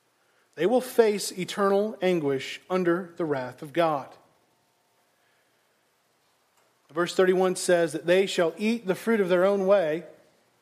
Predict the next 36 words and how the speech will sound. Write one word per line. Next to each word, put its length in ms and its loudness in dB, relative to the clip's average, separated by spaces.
and 120 -14
have 520 2
their 120 4
fill 360 4
of 100 0
their 120 2
own 240 0
devices. 880 0
Friends, 120 -4
I 60 6
want 180 2
you 80 4
to 80 4
think 320 0
about 640 2
your 300 2
life 680 -2
for 220 -6
a 40 -2
minute. 340 -4
Think 160 0
about 300 4
your 180 4
pursuits, 720 0
your 180 4
devices, 800 0
your 240 2
ways 580 2
apart 540 0
from 300 2
the 80 2
mercy 680 0
and 160 0
grace 460 0
of 140 -6
God. 360 -2